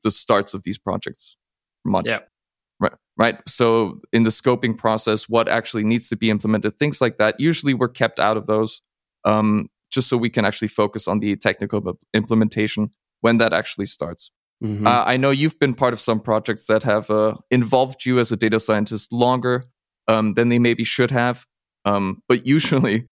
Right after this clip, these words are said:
Speaker 1: <laughs> we are in the very heavy in the implementation fa-, uh, phase of the project, the validation phase.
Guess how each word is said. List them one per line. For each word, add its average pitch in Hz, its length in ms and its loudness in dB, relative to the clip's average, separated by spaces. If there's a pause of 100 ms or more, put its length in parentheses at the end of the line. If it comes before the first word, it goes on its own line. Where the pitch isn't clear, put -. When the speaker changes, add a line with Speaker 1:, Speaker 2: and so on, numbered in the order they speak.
Speaker 1:
<laughs> - 120 -20
we 123 200 4
are 117 180 4
in 117 220 0
the 110 360 2 (180)
very 123 280 2
heavy 120 320 2
in 110 120 2
the 110 80 2
implementation 107 600 0
fa-, - 200 -6
uh, 110 140 2
phase 117 480 -2 (140)
of 113 140 -2
the 117 80 0
project, 110 560 -2 (120)
the 107 60 -8
validation 107 560 0
phase. 110 340 -2